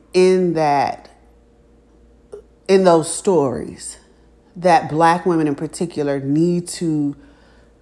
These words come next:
be hearing. There is one scene where one of the victims says, "R. Kelly could spot a wounded woman from a mile away."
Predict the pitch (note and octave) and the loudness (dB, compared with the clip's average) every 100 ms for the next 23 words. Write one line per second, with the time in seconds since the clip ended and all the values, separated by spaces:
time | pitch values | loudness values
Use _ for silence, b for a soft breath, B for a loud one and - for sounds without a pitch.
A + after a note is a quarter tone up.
0 | B2 D#3+ E3 - - F3 C#3 G2+ G1+ - | -4 0 0 -4 -4 -2 -2 -4 -8 -12
1 | - _ _ _ _ _ _ _ _ _ | -18 _ _ _ _ _ _ _ _ _
2 | _ _ _ _ - F#3+ F#3+ F3+ D3+ D#3 | _ _ _ _ 0 4 4 4 2 0
3 | F3 G3 G3+ G#3 G3+ - F#3 E3 D#3 D#3 | 2 2 2 0 -2 -2 0 0 0 -2
4 | D3+ D3+ E3+ E3 D#3 D3+ E3 E3+ D#3+ C#3+ | -2 -2 -2 -2 -4 -4 -6 -6 -6 -6
5 | - D3+ C#3 C3+ C3 - E3 D#3+ - F3 | -6 -4 -4 -4 -8 -4 -2 -4 -4 -4
6 | D#3 D3+ - C3+ - - _ _ - - | -2 -4 -6 -10 -10 -14 _ _ -16 -12
7 | - - E3 D3+ - - C3+ C3 D3+ D#3 | -12 -6 -2 0 -2 -6 -6 -4 -2 0
8 | C#3+ - C#3 C3+ C3 C3 C3 C3 C3+ C#3 | -2 -4 -4 -2 -4 -6 -8 -6 -6 -6
9 | C3+ C3 B2+ C3 B2+ A#2+ | -6 -8 -8 -10 -12 -16